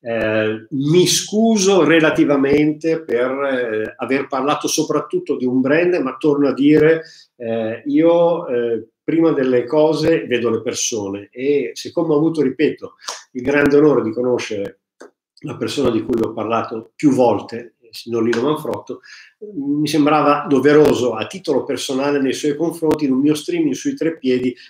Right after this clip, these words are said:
dargli l'importanza che ha, a lui e ancora oggi ai prodotti che vengono prodotti dalla Manfrotto. Ehm, eh, in settimana sul mio sito w w w punto gerardo bonomo punto it uscirà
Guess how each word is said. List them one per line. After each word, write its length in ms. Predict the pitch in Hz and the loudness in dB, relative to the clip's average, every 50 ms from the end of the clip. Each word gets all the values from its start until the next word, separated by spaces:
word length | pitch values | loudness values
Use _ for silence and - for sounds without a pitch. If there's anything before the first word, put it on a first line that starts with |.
| _ _ _ | _ _ _
dargli 580 | - 135 127 123 120 117 120 120 131 143 139 | -2 0 2 2 2 2 2 2 2 0 0
l'importanza 720 | - 123 117 120 127 110 - - 113 117 - - - - | -2 -4 -2 -2 -6 -6 -4 -4 -6 -6 -6 -6 -8 -10
che 140 | - - 117 | -6 -4 -4
ha, 260 | 104 98 - - - | -4 -4 -6 -10 -6
a 120 | - 123 127 | -4 0 4
lui 480 | 139 156 165 170 190 214 247 254 - | 6 8 8 8 6 4 2 -2 -4
e 260 | - 143 143 151 - - | -4 -2 -2 -2 -2 -6
ancora 400 | - 127 123 123 160 160 147 120 | -8 -8 -8 -6 -6 -4 -2 -2
oggi 380 | 113 117 113 110 123 135 139 - - | -2 -2 -4 -4 -8 -8 -10 -10 -12
ai 220 | 120 113 110 110 - | -8 -8 -8 -6 -4
prodotti 340 | 127 123 117 123 113 - 131 | -6 -4 -4 -4 -6 -6 -8
che 120 | 127 110 | -6 -6
vengono 300 | 110 110 104 107 107 98 | -4 -4 -4 -4 -6 -6
prodotti 380 | - 101 92 101 101 _ - 101 | -10 -12 -16 -16 -18 _ -16 -16
dalla 160 | 101 95 95 | -14 -14 -14
Manfrotto. 500 | 95 92 85 _ _ 92 - _ _ _ _ _ - - - - - - - _ - | -16 -16 -18 _ _ -20 -20 _ _ _ _ _ -20 -20 -20 -20 -20 -20 -20 _ -6
Ehm, 920 | 151 135 131 131 127 131 127 127 123 123 120 123 123 127 127 135 139 - - | 0 2 4 6 6 6 6 6 4 4 2 2 0 0 0 0 -2 -4 -6
eh, 340 | 143 131 131 131 135 143 151 | -4 -2 0 0 0 0 0
in 100 | 160 165 | -2 -2
settimana 800 | 160 - 180 156 - 185 185 185 180 170 147 131 120 117 113 110 110 | 0 -2 -2 -4 -2 -2 0 0 2 2 2 2 2 0 0 -2 -4
sul 220 | - - 135 127 | -6 -6 -6 -4
mio 160 | 131 135 139 | -2 -2 -2
sito 1200 | - - - 160 143 127 - - 123 117 113 110 110 110 110 107 107 104 104 107 - - 123 - _ | -4 -4 -2 -2 -2 -2 -4 -8 -8 -6 -6 -6 -6 -8 -8 -10 -12 -14 -14 -18 -20 -20 -20 -20 _
w 80 | 127 131 | -6 -4
w 100 | 135 139 | -2 0
w 240 | 135 147 151 139 147 | 2 2 0 0 0
punto 300 | 156 151 139 135 135 120 | -2 -2 -2 -2 -6 -8
gerardo 340 | 120 127 127 127 123 131 | -4 -4 -4 -4 -4 -6
bonomo 320 | 120 135 135 139 135 143 139 | -6 -4 -4 -4 -4 -6 -6
punto 320 | - 139 131 131 - 143 | -4 -4 -4 -2 -2 0
it 260 | 139 123 - _ - 113 | -2 -2 -2 _ -18 -10
uscirà 600 | - 104 - - - 143 135 131 120 107 - - | -10 -8 -8 -2 0 0 2 2 2 0 0 -4